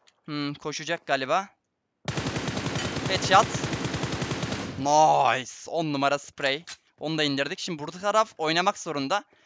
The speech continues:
Şurayı bir keseceğim arkadaşlar hızlı bir şekilde. Şu an gazda kaldı ha bu kısım.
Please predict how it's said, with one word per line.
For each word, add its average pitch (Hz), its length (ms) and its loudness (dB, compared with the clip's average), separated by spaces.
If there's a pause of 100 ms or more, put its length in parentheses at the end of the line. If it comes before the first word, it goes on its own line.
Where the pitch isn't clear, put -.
(160)
Şurayı 180 260 -2
bir 165 60 -10
keseceğim 156 440 -2
arkadaşlar 147 420 -2
hızlı 143 160 -12
bir 143 40 -8
şekilde. 143 460 -6 (640)
Şu - 160 -4
an 208 100 0
gazda 226 280 6
kaldı 185 260 2
ha 175 140 6
bu 147 60 -8
kısım. 131 300 -8